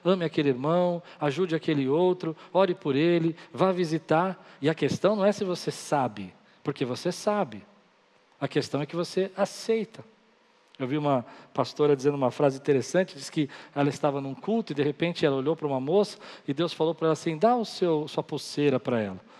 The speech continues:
E era uma pulseira que ela gostava, e Deus falou, e ela sabia que Deus tava falando, e ela começou a ficar incomodada. Sabe quando Deus fala com você e você começa a ficar incomodado?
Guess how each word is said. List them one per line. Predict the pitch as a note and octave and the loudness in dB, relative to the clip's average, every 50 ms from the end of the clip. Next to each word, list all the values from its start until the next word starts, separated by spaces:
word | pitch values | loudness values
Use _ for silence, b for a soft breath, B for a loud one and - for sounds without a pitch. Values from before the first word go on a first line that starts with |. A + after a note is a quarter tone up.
| B B B B B | B B B B B
E | C#3 D#3+ | 0 2
era | G3 | 2
uma | G#3 G3 | 2 2
pulseira | E3+ E3 - - F#3 F#3 - | 0 -4 -2 0 0 2 4
que | F3+ | 4
ela | F3 E3 | 2 2
gostava, | D3 D3 C#3 - - - - C#3+ C#3 C3+ A#2 G#2+ A2+ A2 A2+ | 2 0 -4 -6 -4 -2 0 2 2 2 0 -2 -4 -4 -4
e | C3+ D#3 | -4 -2
Deus | E3 G#3 A3 - | -2 -2 -4 0
falou, | - A#3 G3+ G#3+ A3 | 0 2 4 4 4
e | F#3 | 6
ela | E3+ G3 G3+ | 6 6 4
sabia | - - G3+ F3 G#3+ A#3 | 4 0 -4 -2 -2 -4
que | - | -2
Deus | F#3 F#3+ F3 | -2 -4 0
tava | - G3 F3+ | 2 2 2
falando, | D#3+ - E3+ D3+ D3 E3 F3 D#3 B2+ B B B B B B | 2 2 2 4 4 4 4 2 0 B B B B B B
e | - | -2
ela | E3+ G3 | 0 0
começou | - - G3+ F3+ - G3+ | 0 -2 -4 -2 -2 -4
a | F#3 | -4
ficar | - - G3 | -2 -2 -2
incomodada. | F#3+ - G3 G3 F#3 E3+ C#3 B2+ D#3+ F3+ F3+ D#3 - - | -2 -2 -2 0 0 0 2 4 2 4 4 0 0 0
Sabe | - A#3 A3+ | -2 -2 -2
quando | - G3+ F3 D3+ | 0 -2 -2 0
Deus | D3+ D3+ - | -2 -2 0
fala | - D#3+ D3+ D3 | 2 2 2 2
com | - - C#3 | 0 -2 -6
você | C3 A#2+ - D#3+ | -6 -4 -4 -4
e | D3 | -4
você | C#3 B2+ - C#3+ | -4 -6 -10 -10
começa | - C#3 C#3 - | -6 -6 -6 -6
a | |
ficar | - C#3+ | -6 -8
incomodado? | C3+ - D3 C3+ B2 B2 B2 D#3 E3+ D#3 C3 B | -6 -6 -6 -4 -4 0 2 4 4 4 2 B